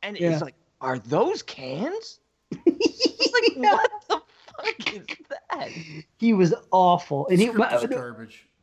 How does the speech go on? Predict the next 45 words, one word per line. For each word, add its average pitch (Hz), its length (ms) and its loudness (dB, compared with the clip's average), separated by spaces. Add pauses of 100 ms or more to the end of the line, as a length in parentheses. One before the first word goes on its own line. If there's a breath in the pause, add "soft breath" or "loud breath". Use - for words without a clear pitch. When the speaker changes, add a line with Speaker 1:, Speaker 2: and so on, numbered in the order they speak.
(160)
Speaker 1:
It 339 260 -4
was 330 200 -2 (160)
Speaker 3:
Garbage. 679 480 -6
Speaker 1:
terrible. 160 520 -8 (100)
Speaker 2:
how 226 180 4
surprised 220 640 2
he 233 240 -4
acted 240 380 -4 (280)
when 185 200 2
she - 180 -4
wanted 196 320 2
to 170 60 -4
strip 202 360 -2
to 202 60 -2
go 175 160 -2
swimming. 185 500 -6 (540)
Like, 185 220 0
he 175 80 4
didn't 175 420 0
want 208 220 -2
it 208 120 -8
to 220 100 2
happen. 220 420 -2 (180)
Like, 202 300 2
any 262 360 4
guy, 170 400 2
if 226 200 -2
a 180 40 -6
girl 269 260 -2
says, 247 220 0
"Hey, 226 240 2 (160 loud breath)
let's 269 180 2
go 277 120 2
swimming." 185 440 -2 (180)
"Oh, 247 340 6
we 233 140 6
don't 277 260 4
have 247 360 0
suits." 277 920 0 (280 soft breath)
"Oh, 269 380 4
it's 247 200 2
okay." 269 380 0
<laughs> - 40 -4
You 226 160 2
know? 240 220 4